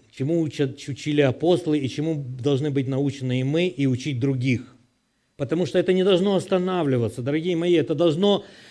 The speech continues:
это должно функционировать в нас и через нас на других.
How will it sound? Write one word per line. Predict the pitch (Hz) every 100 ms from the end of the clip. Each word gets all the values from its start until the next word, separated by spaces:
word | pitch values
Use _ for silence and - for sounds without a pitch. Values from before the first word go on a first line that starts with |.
| -
это | 156 175
должно | 185 170 196 208
функционировать | 170 - 208 208 - 214 226 233 247 214 139 113 101 - _ _ _
в | 123 165
нас | 202 247 240 -
и | 202
через | - 185 180 160
нас | 196 214
на | 185 196
других. | 180 196 185 143